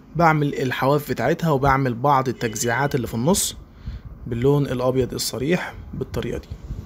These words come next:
ببدأ في تلوين الوردة نفسها بقى، بجيب لون برتقاني مايل للأصفر عشان البرتقاني عندي مكون من أحمر وأصفر، فبخليه مايل للأصفر أكتر.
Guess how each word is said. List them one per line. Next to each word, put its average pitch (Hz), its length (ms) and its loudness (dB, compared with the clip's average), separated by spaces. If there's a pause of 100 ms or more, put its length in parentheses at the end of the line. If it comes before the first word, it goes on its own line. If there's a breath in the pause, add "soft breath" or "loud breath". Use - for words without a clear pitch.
(760)
ببدأ 185 280 4
في - 120 -2
تلوين 147 300 0
الوردة 156 340 4
نفسها 131 380 0
بقى، 196 240 0 (760)
بجيب 135 300 -2
لون 156 180 2
برتقاني 143 420 0
مايل 143 220 2
للأصفر 165 520 0 (720)
عشان 127 260 0
البرتقاني 143 520 0
عندي 156 380 2 (480)
مكون 156 460 4
من 156 320 2 (200)
أحمر 156 340 0
وأصفر، 113 320 -4
فبخليه 120 600 0
مايل 156 360 4
للأصفر 143 520 0
أكتر. - 360 -14